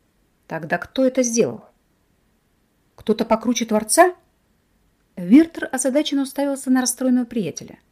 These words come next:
«Ты даже не представляешь, насколько круче», подтвердил его догадку Сабин. «Даже я не смог бы уничтожить целый мир,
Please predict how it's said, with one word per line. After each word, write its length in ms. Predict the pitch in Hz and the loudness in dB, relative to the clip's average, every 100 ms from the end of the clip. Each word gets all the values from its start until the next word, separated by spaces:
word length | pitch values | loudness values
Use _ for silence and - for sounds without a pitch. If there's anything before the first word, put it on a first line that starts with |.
| _ _ _ _ _ _ _ _ _ _ _ | _ _ _ _ _ _ _ _ _ _ _
«Ты 140 | 180 | -6
даже 260 | 156 185 202 | 0 2 2
не 80 | 202 | 0
представляешь, 960 | 208 - 202 202 220 269 185 151 - | -2 -2 2 2 4 2 2 0 -4
насколько 500 | 175 - - 175 180 | -4 -6 -4 -4 -4
круче», 420 | - 190 180 - - _ _ _ _ _ _ _ _ - | -8 -8 -8 -10 -16 _ _ _ _ _ _ _ _ -12
подтвердил 540 | 175 - 185 165 175 | -12 -6 -6 -2 -4
его 200 | 165 160 | -4 -8
догадку 380 | 156 160 165 - | -8 -6 -8 -8
Сабин. 400 | - 160 - - _ _ _ _ _ _ _ - | -8 -8 -8 -14 _ _ _ _ _ _ _ -10
«Даже 360 | 170 196 185 208 | 0 2 4 4
я 220 | 226 208 | 6 6
не 120 | 180 | 4
смог 300 | - 185 160 | 2 0 -2
бы 80 | 165 | -2
уничтожить 540 | 170 - - 160 160 | -2 -4 -4 -6 -6
целый 260 | - 170 175 | -8 -4 2
мир, 240 | 220 220 | 2 2